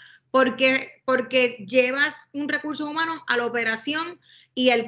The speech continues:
y, el, y lo primero que haces, que yo me imagino que tienes que verte en, montado con tus choferes a ver cómo la operación corre antes de empezar a trabajar cualquier otra cosa. Cuéntame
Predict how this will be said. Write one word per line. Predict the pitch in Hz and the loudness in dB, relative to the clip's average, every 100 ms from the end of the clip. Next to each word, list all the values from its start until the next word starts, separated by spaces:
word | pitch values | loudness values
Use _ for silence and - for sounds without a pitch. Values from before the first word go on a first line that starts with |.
| 247 | -6
y, | 254 247 | -4 -4
el, | - | -4
y | 247 240 | -4 -2
lo | 233 240 | -2 -2
primero | 240 240 269 285 | -2 0 -2 0
que | 285 | 2
haces, | 302 311 302 | 0 -2 -6
que | 277 226 | -4 -2
yo | 214 220 | -2 -2
me | 233 | -4
imagino | 247 262 277 285 262 | -2 -2 -2 -4 -8
que | 226 | -4
tienes | 220 226 | -2 -2
que | 247 | -2
verte | 247 247 | -4 -4
en, | 254 226 _ - - | -6 -8 _ -20 -12
montado | 220 240 233 233 240 247 | -2 -2 2 2 2 2
con | 254 254 254 | 0 -2 -2
tus | 262 | -2
choferes | 269 254 320 339 320 | 0 0 2 2 4
a | 233 | 4
ver | 240 269 - | 4 0 -2
cómo | 269 269 277 | -2 -2 -2
la | 269 | 0
operación | 262 254 254 262 269 | 2 2 0 -2 -6
corre | - 302 330 294 254 | -6 -2 -2 0 2
antes | 233 262 - 262 226 | 2 2 -2 -4 -4
de | 247 | -6
empezar | 226 233 226 214 226 | -4 -4 0 0 0
a | 240 | -2
trabajar | 226 226 214 220 | -2 0 0 0
cualquier | 226 214 220 220 | -2 -2 -2 -4
otra | 226 214 214 | -2 -4 -4
cosa. | 190 180 214 | -8 -6 -6
Cuéntame | 233 247 254 294 285 262 | -2 -2 0 -2 -2 -8